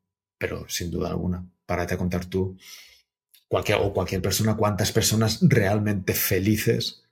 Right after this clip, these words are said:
completamente felices de todas las que conoces, hay en tu vida.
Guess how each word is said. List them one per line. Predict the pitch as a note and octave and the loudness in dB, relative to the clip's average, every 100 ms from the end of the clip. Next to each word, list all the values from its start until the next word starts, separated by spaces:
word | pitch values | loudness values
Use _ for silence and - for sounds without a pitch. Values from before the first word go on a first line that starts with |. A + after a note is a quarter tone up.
| - | -8
completamente | F#2 G#2+ F#2+ G2+ F#2+ | -2 0 0 0 2
felices | A2 A2 G#2+ F#2 | 2 4 2 0
de | F#2 | 2
todas | A2 A2 | 4 6
las | G#2 G2+ | 4 0
que | G2+ | -2
conoces, | G2+ G#2+ B2+ - - _ _ _ - | 0 0 0 -2 -10 _ _ _ -2
hay | A#2+ F2+ - _ | 0 0 -8 _
en | - F#2+ | -6 0
tu | A2+ | 2
vida. | B2 | 2